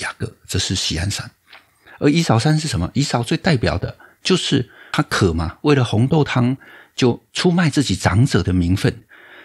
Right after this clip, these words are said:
长者的名分，他在一个意义上所代表是一个属灵的祝福了哈。以扫所代表的就是我们人类的这个肉体的，这本性嘛，我们每一个人都好像以扫这样，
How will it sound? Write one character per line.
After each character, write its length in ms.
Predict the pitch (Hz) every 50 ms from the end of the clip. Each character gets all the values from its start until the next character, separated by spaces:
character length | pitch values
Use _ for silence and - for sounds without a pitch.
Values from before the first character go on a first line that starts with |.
| - -
长 180 | - 156 196
者 140 | 226 - 160
的 100 | 127 127
名 220 | 139 151 160 175 180
分， 220 | - 214 196 139
他 240 | 127 - - 143 -
在 200 | - - 160 151 139 - - _ -
一 80 | 151
个 120 | 147 - -
意 180 | - 165 160
义 40 | 156
上 200 | 143 - 147 123
所 100 | - 90 -
代 180 | - 143 131
表 160 | 117 113 80 82
是 160 | - - 113
一 60 | 104
个 80 | - -
属 240 | - - 98 87
灵 180 | 85 85 85 95
的 100 | 107 131
祝 220 | - - 135 107
福 180 | 95 - - 98
了 120 | 87 87
哈。 180 | 113 - - 147 _ _ _ _ _ _ _ _ _ - _ _ _ _ _ _ _ _ _ _ _ _ _ _ _ - - - - _ _ _ _ _ _ _ -
以 160 | - 160 185
扫 240 | 180 - 131 117 110
所 100 | - 104 101
代 200 | - 175 175 139
表 160 | - 82 95
的 120 | - 87
就 120 | - - 113
是 200 | - - - 113
我 120 | - 90
们 220 | 90 92 92 107
人 240 | 92 95 90 90 110
类 160 | 139 147 131
的 220 | 110 - - 80 90
这 120 | - - -
个 260 | - 95 90 107 - _ _ _ _ _ _
肉 200 | - 123 135 117
体 220 | 107 - - - 95
的， 300 | - 98 92 92 - _ _ _ _ _ _ _
这 180 | - - 65 - - -
本 180 | - 95 87 82
性 300 | 78 - - - 95 85
嘛， 160 | 78 71 - _ _ - _ _
我 80 | - 95
们 100 | 107 139
每 200 | 156 135 95 107
一 40 | 143
个 60 | 160
人 140 | 143 123 127
都 80 | 127 131
好 140 | - - 92
像 220 | - 135 120 107 104 -
以 120 | 98 104
扫 220 | 110 - - - -
这 80 | - 98
样， 140 | 85 82